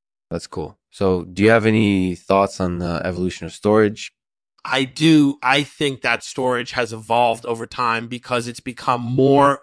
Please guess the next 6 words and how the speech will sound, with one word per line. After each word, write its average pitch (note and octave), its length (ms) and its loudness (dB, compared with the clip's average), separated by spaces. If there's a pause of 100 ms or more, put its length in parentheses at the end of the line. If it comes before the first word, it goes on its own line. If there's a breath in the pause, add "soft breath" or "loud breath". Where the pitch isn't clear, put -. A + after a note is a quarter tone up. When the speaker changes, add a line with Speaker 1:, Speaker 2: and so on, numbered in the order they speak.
Speaker 2:
and A#2+ 200 -4
more B2 400 0
important B2+ 720 -2
in A#2 100 -10
today's A#2+ 420 -10
world. G#2 400 -10